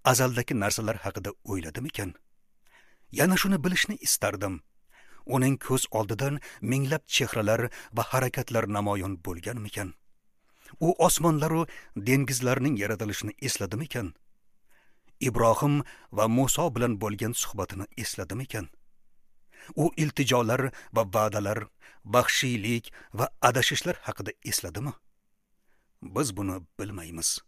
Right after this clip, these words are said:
Ammo biz biladigan yagona narsa bu uning so'zlari. Amalga oshdi. Vazifa bajarildi. Buyuk rassom qilishi kerak bo'lgan ish oxiriga yetkazildi.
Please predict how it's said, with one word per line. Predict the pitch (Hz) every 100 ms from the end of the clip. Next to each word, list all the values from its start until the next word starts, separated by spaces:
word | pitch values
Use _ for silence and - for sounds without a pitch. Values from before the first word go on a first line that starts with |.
| _ _ _ - _ _ _ - -
Ammo | 151 170 151
biz | 185 180
biladigan | 143 143 117 143 110
yagona | 104 107 110 101
narsa | 95 90 - 190 202 - _ _
bu | - 101 110 - _ _ _ _ _ _
uning | - 107 110 110
so'zlari. | - 87 92 90 85 - _ _ _ _ _ _ _ _ _ -
Amalga | 113 127 131 117 151 -
oshdi. | - - - 82 - - _ _ _ _ _ _ _ _ -
Vazifa | 113 127 147 - 156
bajarildi. | 107 117 147 156 85 95 76 _ - - _ _ _ -
Buyuk | 101 139 -
rassom | - 110 - 156 156 - -
qilishi | - 170 -
kerak | 202 175 202
bo'lgan | - 120 107 117 -
ish | 185 - - - - _ -
oxiriga | 123 123 110 104
yetkazildi. | 98 104 - 127 113 85 80